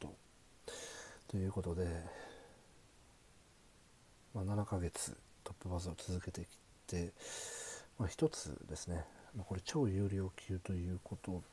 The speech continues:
で、まあ、お話ししたいことが一つあります。まあ、それは何かというと、うーん、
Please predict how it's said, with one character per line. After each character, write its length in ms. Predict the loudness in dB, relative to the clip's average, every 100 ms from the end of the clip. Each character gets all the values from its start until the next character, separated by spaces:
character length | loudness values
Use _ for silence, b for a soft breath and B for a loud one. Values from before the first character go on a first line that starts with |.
| 2
で、 340 | 4 6 2 -4 -14 B B B B B B B B B B B B B B -20 -20 -20 -20 -20 -20 -10 4
ま 100 | 4
あ、 40 |
お 20 |
話 380 | 6 4 4 4
し 40 | 2
し 80 | 6
た 140 | 6
い 80 | 6
こ 120 | 2
と 80 | 0
が 80 | -2
一 180 | -4
つ 160 | -2 -2
あ 80 | -4 -6 -2
り 120 | 0 0
ま 160 | -2
す。 340 | -4 -6 -10 B B B -2
ま 80 |
あ、 20 | 4
そ 100 | 6
れ 60 |
は 100 | 8
何 200 | 8 6
か 80 | 4
と 140 | 0 -2
い 120 | -2
う 60 | -4 0
と、 280 | 0 0 -4 -18 -20 -10
う 20 | -4
ー 40 |
ん、 640 | -2 0 0 -2 -2 -2